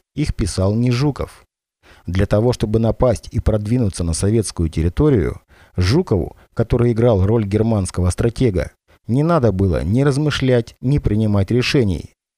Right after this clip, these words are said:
Если бы на место Жукова назначили другого гения, то все равно действовала бы все та же преамбула. Враги напали и продвинулись на несколько десятков километров вглубь нашей страны.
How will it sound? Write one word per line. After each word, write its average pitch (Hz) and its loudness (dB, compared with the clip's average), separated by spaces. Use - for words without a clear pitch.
Если 107 0
бы 120 2
на 120 0
место 123 0
Жукова 107 0
назначили 101 -2
другого 120 0
гения, 92 -4
то 104 0
все 120 0
равно 127 2
действовала 131 0
бы 120 -2
все 104 -2
та 92 -2
же 98 0
преамбула. 90 0
Враги 110 0
напали 131 0
и 180 0
продвинулись 127 0
на 104 0
несколько 101 0
десятков 95 -2
километров 104 0
вглубь 90 -2
нашей 85 -2
страны. 107 -2